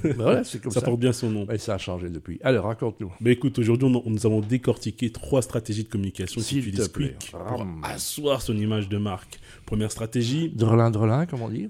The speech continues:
Speaker 2: Les partenariats. Quick met en avant son ancrage belge en s'associant avec ceux et celles qui font rayonner la Belgique. Ils vont s'associer avec Loïc, fou de cuisine que tout le monde connaît, pour créer un nouveau burger.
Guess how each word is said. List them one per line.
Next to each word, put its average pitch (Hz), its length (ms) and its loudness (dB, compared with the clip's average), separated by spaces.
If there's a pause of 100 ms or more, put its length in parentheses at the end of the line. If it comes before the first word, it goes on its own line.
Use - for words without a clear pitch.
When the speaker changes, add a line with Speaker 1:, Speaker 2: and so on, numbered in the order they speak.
(120)
Speaker 2:
Les 156 220 6
partenariats. 107 760 2 (140)
Quick 123 220 -4
met 123 100 0
en 117 140 0
avant 113 340 0
son 104 200 -6
ancrage 104 640 0
belge 101 560 4
en 98 80 -2
s'associant 107 500 -6
avec 101 220 -4
ceux 139 500 2
et 95 80 -6
celles 117 340 -4
qui - 140 -12
font 98 220 -8
rayonner 110 440 0
la 87 120 -4
Belgique. 90 500 -6 (320)
Ils 143 120 -4
vont 180 100 2
s'associer 139 420 2
avec 127 140 2
Loïc, 110 320 2
fou - 200 -8
de 107 140 0
cuisine 104 400 -6
que 104 100 -8
tout - 120 -10
le 101 80 -4
monde 95 140 -8
connaît, 107 260 -2
pour - 200 -8
créer 117 220 -2
un 110 100 0
nouveau 135 320 2
burger. 98 380 0